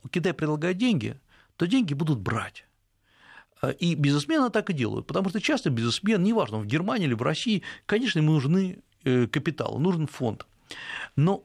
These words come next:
у страны могут быть немножко другие интересы, чем у бизнесмена. Страна заботится о, эм, э, том, чтобы, э, был суверенитет национальной экономики. Страна не может передавать, вот как сделала,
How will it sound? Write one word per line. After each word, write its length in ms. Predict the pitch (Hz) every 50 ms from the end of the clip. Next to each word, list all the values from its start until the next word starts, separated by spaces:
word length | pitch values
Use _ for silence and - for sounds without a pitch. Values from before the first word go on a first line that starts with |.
| _ -
у 60 | 175
страны 560 | - - - - 196 208 220 240 277 285 233
могут 480 | 170 160 180 214 233 180 135 131 113 107
быть 220 | 110 110 - -
немножко 360 | 127 131 165 185 - - - 117
другие 340 | 107 113 120 113 127 135
интересы, 380 | 127 113 - 123 120 110 117 104
чем 180 | - - 113 110
у 20 |
бизнесмена. 540 | 101 107 107 113 110 - 117 113 113 123 -
Страна 480 | - - - 123 147 180 220 240 233 - - - - - -
заботится 600 | - 110 117 127 151 170 214 220 185 - - 135 123
о, 280 | - - 156 151 151
эм, 800 | 147 139 - - 131 131 127 123 123 120 120 120 120 120 117 107 - - - - - - - -
э, 300 | - - 123 123 123 120 -
том, 160 | - 165 135
чтобы, 420 | - - 160 135 123 120 120 123 - -
э, 600 | - 127 127 127 127 127 135 143 135 131 131 135 131
был 200 | 123 131 165 147
суверенитет 520 | - - 151 139 127 131 135 131 185 160
национальной 380 | 123 113 107 - 120 117 113 110
экономики. 460 | 107 113 107 107 107 110 - - - _ _ _ _ _ _ - - _ -
Страна 340 | - - 127 143 156 156
не 140 | 156 156 160
может 400 | 170 175 175 151 110 101 95 92
передавать, 500 | - 107 107 101 117 123 147 185 202 - -
вот 140 | 110 -
как 220 | - 120 104 - -
сделала, 480 | 139 113 101 113 113 104 107 107 101